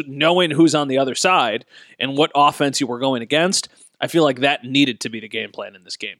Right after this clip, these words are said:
This was not about, like, "Let's go score thirty points," even though they did. This was about, "Let's go score twenty points because we know the Jets aren't going to get to that."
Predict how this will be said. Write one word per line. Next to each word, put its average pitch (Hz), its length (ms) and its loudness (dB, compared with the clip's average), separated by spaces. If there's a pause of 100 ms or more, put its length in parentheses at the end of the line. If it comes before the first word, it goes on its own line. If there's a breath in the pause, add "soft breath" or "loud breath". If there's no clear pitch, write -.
(140)
This 139 160 -4
was 139 120 -2
not 147 200 2
about, 135 320 0
like, 120 180 -6
"Let's 127 220 -4
go 156 100 0
score 143 240 0
thirty 147 240 2
points," 165 480 -2 (300 soft breath)
even 151 180 0
though 127 100 0
they 110 120 -2
did. 117 440 -4 (280)
This 147 160 -2
was 131 160 -2
about, 120 400 -2 (320)
"Let's 147 200 0
go 139 140 0
score 131 300 0
twenty 196 280 0
points 127 360 -2
because 131 260 -8
we 139 100 -2
know 143 200 2
the 131 80 -2
Jets 120 240 -2
aren't 117 160 -4
going 120 160 -4
to 107 60 -14
get 113 120 -8
to - 100 -18
that." - 220 -20